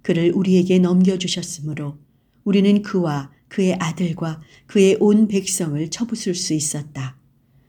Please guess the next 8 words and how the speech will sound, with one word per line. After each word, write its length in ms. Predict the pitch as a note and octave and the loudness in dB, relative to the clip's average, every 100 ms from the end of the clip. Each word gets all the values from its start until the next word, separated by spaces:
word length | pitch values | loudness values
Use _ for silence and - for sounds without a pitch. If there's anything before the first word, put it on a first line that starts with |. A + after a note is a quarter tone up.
| _ _ _ _ _ | _ _ _ _ _
그때 300 | G3+ F#3 A3 | -2 4 4
우리는 460 | G3+ G3 G3+ - | 4 4 2 0
그의 260 | - G#3+ G#3 | 0 2 2
성읍들을 800 | G#3 A#3+ A3 G#3 - D#3+ D3+ C#3+ | -2 0 0 0 -4 -4 -2 2
모조리 440 | F#3 F#3 F#3 F#3+ | 4 4 2 0
점령하고 840 | F#3+ F3 F3 E3+ D#3+ D#3+ D#3+ D#3+ D#3+ - - - | 0 -4 -4 -4 -4 -8 -4 -6 -6 -20 -20 -4
남자, 680 | F3+ D#3+ D#3+ E3 D#3+ C#3+ F3 | -2 0 0 0 -4 -4 -4
여자, 540 | E3+ - E3 D3 D3 | -2 -2 -4 -6 -10